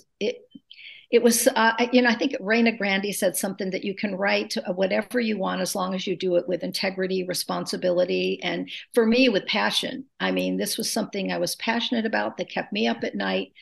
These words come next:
Uh, it meant something to me, and it, and it's what I had to write about. Um,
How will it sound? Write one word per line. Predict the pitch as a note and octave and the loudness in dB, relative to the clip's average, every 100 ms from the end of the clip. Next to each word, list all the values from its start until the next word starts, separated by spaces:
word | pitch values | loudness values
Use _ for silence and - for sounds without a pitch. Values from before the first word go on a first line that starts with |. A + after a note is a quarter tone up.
| - - - - | -20 -20 -14 -8
Uh, | E3+ F3 - | -6 -6 -6
it | - | -2
meant | G#3 A#3+ B3+ | 0 0 0
something | B3+ A3 A3 F#3+ | 0 0 -2 -2
to | - | -2
me, | F#3+ F#3+ F#3+ | -2 -2 0
and | G3+ | 2
it, | G3 G3 | 2 0
and | G3 | 2
it's | G3 - F#3 | 2 0 0
what | F#3+ F#3 | 2 4
I | |
had | F3 F#3 F3 | 2 0 -2
to | E3+ | -2
write | D#3 E3 | -2 -4
about. | D#3+ - - _ - _ _ F3+ | -6 -8 -10 _ -20 _ _ -6
Um, | E3 E3+ | -4 -4